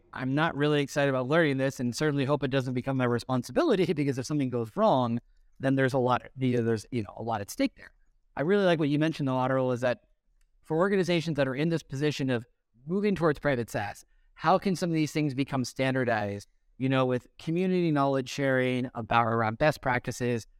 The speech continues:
so that that value can be delivered faster with fewer headaches and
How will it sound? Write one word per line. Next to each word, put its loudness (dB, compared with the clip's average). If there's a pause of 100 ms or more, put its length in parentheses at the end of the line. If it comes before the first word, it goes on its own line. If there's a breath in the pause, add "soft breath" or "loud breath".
(160)
so -2
that 0
that 4
value 2
can -4
be 0
delivered -4
faster 2
with -4
fewer 0
headaches 0
and 0